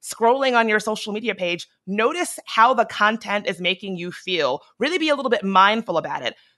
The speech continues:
You don't have to share everything right away. You don't have to respond to everything right away. It's completely okay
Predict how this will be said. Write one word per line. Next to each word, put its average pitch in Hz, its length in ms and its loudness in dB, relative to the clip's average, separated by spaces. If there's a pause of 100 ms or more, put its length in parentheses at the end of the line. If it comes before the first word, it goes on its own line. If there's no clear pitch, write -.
You 240 100 -2
don't 349 140 -2
have 311 140 0
to 277 100 -2
share 233 400 2
everything 202 400 -2
right 180 220 4
away. 175 260 0
You 185 100 0
don't 247 120 2
have 240 120 0
to 226 80 -6
respond 196 520 2
to 202 60 2
everything 170 300 -4
right 156 160 -2
away. 151 220 -2
It's - 180 -6
completely 302 640 -6
okay 208 640 -2